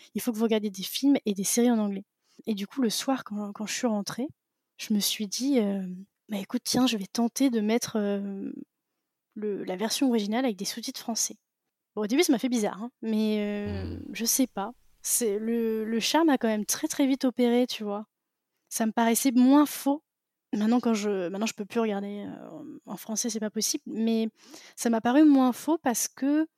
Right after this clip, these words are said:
Speaker 1: les, les rires qu'on entend quand on regarde la version française, c'est des rires enregistrés. Et par exemple, si t'es dans une autre pièce, que quelqu'un regarde Friends, tu te rends compte que les bandes son des rires sont exactement les mêmes, et c'est juste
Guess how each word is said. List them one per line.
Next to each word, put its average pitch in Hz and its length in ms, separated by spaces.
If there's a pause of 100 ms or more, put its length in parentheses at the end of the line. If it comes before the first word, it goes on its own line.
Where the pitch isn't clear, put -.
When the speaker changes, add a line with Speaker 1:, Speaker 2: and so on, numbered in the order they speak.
(560)
Speaker 1:
les, 226 480
les 214 240
rires 269 360
qu'on 226 160
entend 247 500 (320)
quand - 240
on 208 40
regarde 220 280
la 208 80
version 196 280
française, 277 480
c'est - 200
des 214 140
rires 226 200
enregistrés. 208 600 (560)
Et 233 80
par 233 180
exemple, 247 280
si - 100
t'es 285 100
dans 220 100
une 196 220
autre 233 120
pièce, - 520 (380)
que - 80
quelqu'un 240 280
regarde 240 220
Friends, 226 440 (120)
tu - 120
te 233 100
rends 220 180
compte 285 220
que 240 100
les 208 160
bandes 269 340
son 311 380
des 240 160
rires 262 320
sont 220 240
exactement 254 720
les 233 120
mêmes, 240 560
et 220 60
c'est - 160
juste 269 340